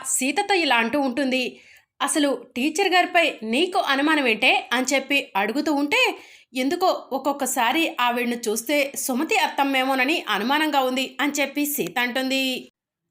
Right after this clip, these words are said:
ఆ మాట విన్న శివకృష్ణ, లలిత ఇద్దరు కూడా షాక్ అవుతారు. "నానా, ఒక పని చేద్దాం, ఒకసారి మీ ఫోన్ నుంచి టీచర్ గారికి ఫోన్ చేయండి, అప్పుడు టీచర్ గారు ఏం మాట్లాడతారో చూద్దాం" అని చెప్పి సీత చెప్తూ ఉంటే,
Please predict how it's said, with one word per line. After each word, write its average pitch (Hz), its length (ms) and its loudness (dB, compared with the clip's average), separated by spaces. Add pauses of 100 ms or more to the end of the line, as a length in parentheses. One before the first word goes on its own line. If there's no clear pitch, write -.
(240)
ఆ 339 100 4
మాట 370 260 2
విన్న 359 220 2
శివకృష్ణ, 339 600 0
లలిత 294 280 2
ఇద్దరు 302 380 2
కూడా 302 240 2
షాక్ 247 380 0
అవుతారు. 285 640 2 (160)
"నానా, 247 380 0 (180)
ఒక 240 160 0
పని 247 220 -2
చేద్దాం, 262 380 0 (220)
ఒకసారి 269 460 2
మీ 320 160 0
ఫోన్ 269 320 0
నుంచి 277 360 0 (220)
టీచర్ 370 300 0
గారికి 285 280 2
ఫోన్ 302 400 -2
చేయండి, 285 440 0 (260)
అప్పుడు 247 260 0
టీచర్ 269 380 -2
గారు 269 260 0
ఏం 240 220 0
మాట్లాడతారో 247 580 0
చూద్దాం" 285 420 0 (100)
అని 294 120 2 (100)
చెప్పి 285 380 0
సీత 247 440 -2
చెప్తూ 302 260 -2
ఉంటే, 339 360 0